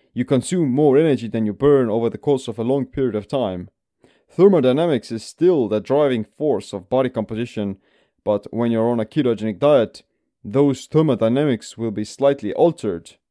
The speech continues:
Having generally lower levels of insulin and being glycogen depleted may allow you to consume slightly more calories without gaining weight, but that effect is probably quite small, and it's not guaranteed.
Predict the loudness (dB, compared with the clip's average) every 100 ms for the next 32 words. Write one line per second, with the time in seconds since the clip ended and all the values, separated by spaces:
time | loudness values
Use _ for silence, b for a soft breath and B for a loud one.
0 | _ -2 0 0 -2 0 0 2 0 2
1 | 4 4 2 0 -4 -6 -6 -6 -4 -2
2 | -4 -2 -2 0 0 -2 -2 -4 -6 -4
3 | -6 -4 -6 -6 _ _ -4 0 2 2
4 | 2 4 4 4 0 -4 -8 -4 -4 -2
5 | -2 -2 -2 -2 -2 -2 0 0 0 -4
6 | -8 b b b -4 2 2 2 -2 -2
7 | -2 0 2 2 0 _ -20 -20 _ _
8 | -2 -2 0 -2 0 -4 -4 -6 -6 -10
9 | -8 -12 -10 -2 0 0 -2 -2 -4 -6
10 | -4 -2 -4 -8 b b -8 -4 -4 -6
11 | -10 -4 -4 -2 -2 -2 -2 -4 -4 -6